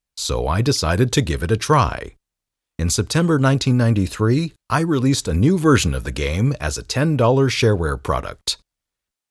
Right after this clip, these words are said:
The response was weak at first. Players were under the honor system to send in their shareware fees, but there was nothing to really motivate them,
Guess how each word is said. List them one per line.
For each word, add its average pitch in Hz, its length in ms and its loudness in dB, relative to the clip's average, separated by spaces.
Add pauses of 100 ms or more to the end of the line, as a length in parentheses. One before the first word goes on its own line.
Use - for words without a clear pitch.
The 107 120 4
response 165 680 2
was 107 240 4
weak 76 400 0
at - 140 -6
first. - 560 0 (680)
Players 175 500 2
were 104 140 -2
under 113 260 6
the 85 160 0
honor 98 300 4
system 67 540 0
to 95 100 -2
send 92 320 0
in 87 160 2
their 69 160 -2
shareware 80 580 0
fees, 78 480 -2 (340)
but 170 140 0
there 294 140 -2
was 196 180 4
nothing 156 280 2
to 113 100 -2
really 92 240 2
motivate 80 640 2
them, 69 360 -4